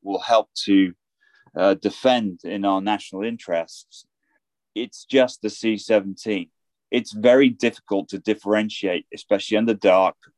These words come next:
what anybody's doing. It can, it can taxi out, it can be loaded with whatever you want it to be loaded, and covertly go off and do what it needs to do. That is a huge strength. And I think in terms of my team and the way I'm currently playing it,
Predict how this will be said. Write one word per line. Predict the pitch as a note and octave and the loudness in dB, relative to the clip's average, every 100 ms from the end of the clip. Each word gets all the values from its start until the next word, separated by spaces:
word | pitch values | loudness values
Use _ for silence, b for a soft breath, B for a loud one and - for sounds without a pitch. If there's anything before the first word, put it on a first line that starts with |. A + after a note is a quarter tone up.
| _ _ _ | _ _ _
what | G2 G#2 | -2 0
anybody's | A2+ A2+ A2+ A#2 G#2+ | 0 -2 -4 -4 -6
doing. | - G2 F#2 F2+ | -4 -4 -2 -6
It | F2+ | -10
can, | - F#2 F#2+ | -10 -10 -4
it | G2 - | -2 -2
can | F2 | -6
taxi | - G2+ - G#2 G#2+ | -2 -2 0 0 2
out, | A2+ G#2+ | 2 0
it | - | -6
can | F#2 | -12
be | F2+ | -10
loaded | F#2 G#2 A2 G#2+ A2 G2+ _ - | 0 4 4 2 0 -2 _ -20
with | F2+ | -16
whatever | F#2 G2 G#2+ A#2+ | -6 -2 0 0
you | B2 | -2
want | B2 B2 | -2 -4
it | - - | -10 -18
to | A#2 | -10
be | A2+ | -4
loaded, | G#2 G2 F#2 - _ _ _ | 0 0 -4 -10 _ _ _
and | G2+ F#2 | -8 -2
covertly | G2+ G2 G#2 G#2+ - G#2 | 0 2 4 4 4 0
go | G2 F#2 | 2 2
off | F#2+ - | 0 -2
and | F2 | -12
do | E2 F#2+ | -6 -4
what | F2+ F2+ | -4 -4
it | - | -6
needs | F#2 E2+ - | -10 -10 -12
to | D#2+ | -2
do. | F#2 E2+ - B B B B - | 2 2 -2 B B B B 0
That | B2+ | 2
is | D3 G#2+ | 2 -2
a | |
huge | F2+ - - A#2+ A#2 G#2+ | -8 -12 0 2 2 0
strength. | - - - G#2 F#2+ E2+ - | -14 -20 -6 -4 -4 -6 -8
And | F#2 | -4
I | G2 | -4
think | - A2+ G#2+ - _ _ _ _ _ - | -4 -4 -4 -12 _ _ _ _ _ -14
in | G#2 | -12
terms | - D3 C#3+ B2+ | 2 4 4 2
of | A2 | -2
my | A2 A2 - | 0 0 0
team | B2+ A#2+ A#2 | -4 -2 -2
and | G#2 G2 | -6 -4
the | |
way | G2+ G#2+ | -2 -2
I'm | G#2 F#2 | -2 -8
currently | - B2 B2 F#2+ G2 | -6 -2 -2 -6 -14
playing | G2+ G2 F#2 F2+ | -6 -4 -4 -8
it, | F2+ | -10